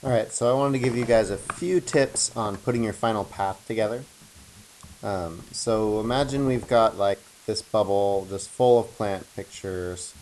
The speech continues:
and this guy over here has stuff, and this one has text and a video. In order to actually set up your presentation, we've got this giant poster, and now what order do you want it to play through?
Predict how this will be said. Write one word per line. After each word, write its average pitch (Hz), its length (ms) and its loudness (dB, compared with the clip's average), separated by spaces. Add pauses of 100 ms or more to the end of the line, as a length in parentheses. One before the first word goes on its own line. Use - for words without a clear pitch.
(480)
and 110 140 -2
this 117 100 -2
guy 123 180 2
over 104 180 2
here 101 240 -2
has 95 180 -2
stuff, 92 480 -4
and 101 100 -10
this 110 160 -8
one 113 120 -4
has 107 180 -4
text - 540 -4
and 101 60 -6
a 95 40 -6
video. 87 360 -8 (1600)
In 110 120 -4
order 156 240 4
to 160 180 2
actually 131 380 2
set - 380 2
up 104 200 2
your 98 200 0
presentation, 98 840 -6
we've 101 140 -8
got 131 140 -4
this 101 120 -4
giant 98 480 -8
poster, 101 460 -6 (200)
and 101 160 -10
now 98 380 -6 (320)
what 123 220 0
order 127 320 2
do 95 80 -8
you 98 80 -4
want 92 180 -6
it - 60 -18
to - 60 -20
play 113 180 0
through? - 180 -12